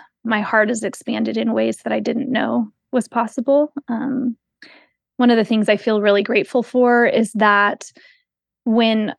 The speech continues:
I moved to Kenya or when the nonprofit started, when we, we started things that felt small, that they were trying to do the right thing,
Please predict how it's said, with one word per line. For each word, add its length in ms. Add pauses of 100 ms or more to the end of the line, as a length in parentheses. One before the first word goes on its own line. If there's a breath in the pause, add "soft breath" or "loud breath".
(140)
I 140
moved 260
to 80
Kenya 520
or 200
when 220
the 80
nonprofit 640
started, 580
when 160
we, 360 (120)
we 140
started 580
things 440
that 240 (800)
felt 520 (500)
small, 800
that 460 (520 soft breath)
they 160
were 600 (380)
trying 300
to 100
do 100
the 120
right 240
thing, 460